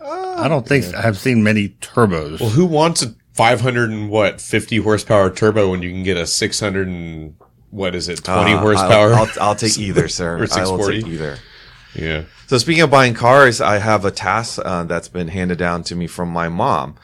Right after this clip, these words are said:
Speaker 3: She is finally looking to getting into the, uh,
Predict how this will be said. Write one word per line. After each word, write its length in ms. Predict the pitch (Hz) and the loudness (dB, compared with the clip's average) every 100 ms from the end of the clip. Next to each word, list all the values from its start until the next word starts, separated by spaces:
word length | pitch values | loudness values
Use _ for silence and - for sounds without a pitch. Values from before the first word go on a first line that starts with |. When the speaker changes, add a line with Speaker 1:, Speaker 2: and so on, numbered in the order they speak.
| - - | -20 -20
Speaker 3:
She 340 | - - 92 90 | -16 -8 -2 0
is 160 | 80 | -2
finally 640 | - 87 95 110 110 110 104 | -4 -4 -2 0 2 2 0
looking 640 | 95 92 92 98 95 90 - | -2 -6 -6 -6 -6 -8 -10
to 360 | 92 87 82 78 | -6 -4 -4 -6
getting 460 | 85 98 98 95 | -4 -2 -2 -4
into 720 | - 95 90 90 87 85 82 | -6 -4 -4 -6 -6 -6 -6
the, 340 | 76 80 78 - | -6 -6 -4 -6
uh, 440 | 76 67 64 50 | -6 -6 -8 -12